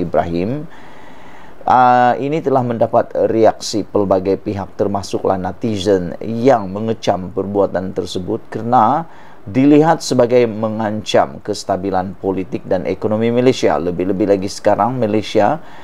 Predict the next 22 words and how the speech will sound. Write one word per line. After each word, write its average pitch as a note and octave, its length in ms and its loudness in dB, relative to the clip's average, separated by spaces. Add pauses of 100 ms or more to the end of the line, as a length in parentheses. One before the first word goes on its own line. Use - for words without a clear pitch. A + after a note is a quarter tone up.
(180)
dalam B2 800 2 (480)
arus A#2 640 0
ataupun G#2+ 560 0
dalam G2+ 400 2
era G#2 320 0
untuk G#2+ 400 -6
pemulihan G#2 720 -2
ekonomi. F#2 800 -4 (320)
Sehingga A2+ 400 4
ramai G2+ 400 2
yang G2 160 -4
tak - 160 -2
puas F2+ 320 -4
hati G#2 320 -6
apabila F#2+ 560 2
mere-, G#2 400 0
am, F2+ 480 0 (160)
Hadi G#2+ 320 4
Awang G#2+ 320 4
mengatakan G#2 560 -4 (320)
ramalan A#2 640 2
tersebut. C3 560 -2